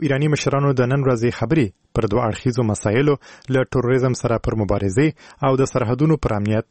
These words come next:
متمرکزې دي. دا سفر وروسته له هغې کېږي چې اسلام آباد له تهرانه وغوښتل څو د هغو تروریستي ډلو پر ضد کوټلي ګامونه پورته کړي چې د دغه هیواد د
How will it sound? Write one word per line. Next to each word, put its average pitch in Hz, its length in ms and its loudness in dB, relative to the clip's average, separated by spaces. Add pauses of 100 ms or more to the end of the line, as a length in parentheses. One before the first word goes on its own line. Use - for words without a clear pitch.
(140)
متمرکزې 104 680 -2
دي. 120 80 2 (560)
دا 170 60 4
سفر 165 320 -2
وروسته 156 360 0
له 139 100 2
هغې 147 280 2
کېږي 107 280 0
چې 120 180 0
اسلام 110 300 -2
آباد 131 200 2 (320)
له 131 140 2
تهرانه 143 380 0
وغوښتل 101 500 -2 (260)
څو 147 120 2 (120)
د 120 120 0
هغو 139 220 2 (100)
تروریستي 117 440 0
ډلو 113 240 2
پر 107 180 -2
ضد 117 220 -2
کوټلي 113 360 0
ګامونه 135 320 0
پورته 151 240 0
کړي 139 280 0
چې 135 100 0 (400)
د 135 140 2
دغه 147 220 0
هیواد 135 320 0
د 127 100 0